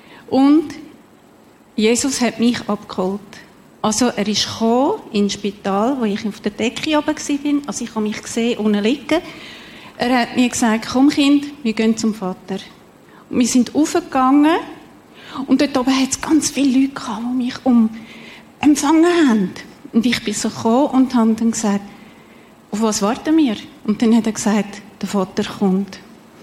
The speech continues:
Und der Vater ist wirklich so gekommen und hat mit mir geschwätzt. Aber er hat gesagt, „Du musst wieder runter.“ Und ich habe gesagt, „Nein, ich will da oben bleiben.“ Und er hat gesagt, „Nein,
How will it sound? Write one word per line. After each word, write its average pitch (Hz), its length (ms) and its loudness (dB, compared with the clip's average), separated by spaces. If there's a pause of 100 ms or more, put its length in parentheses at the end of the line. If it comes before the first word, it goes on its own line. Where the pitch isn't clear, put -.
(340)
Und 226 140 2
der 269 80 0
Vater 277 340 -2
ist 262 220 -2
wirklich 294 360 -2
so 247 180 0
gekommen 262 560 0 (320)
und 240 160 2
hat 247 140 2
mit 233 140 2
mir 226 160 4
geschwätzt. - 720 -4 (720)
Aber 214 160 0
er 254 160 4
hat 233 80 0
gesagt, 226 420 -2
„Du 220 60 4
musst 208 180 4
wieder 190 240 0
runter.“ 175 340 0 (760)
Und 208 80 -2
ich 226 100 0
habe 202 100 -2
gesagt, - 280 -4
„Nein, 202 260 0 (280)
ich - 160 -4
will 208 180 0
da 196 80 -2
oben 190 260 -2
bleiben.“ 190 360 -4 (500)
Und 233 140 2
er 262 120 4
hat 262 60 -2
gesagt, - 360 0
„Nein, 233 500 2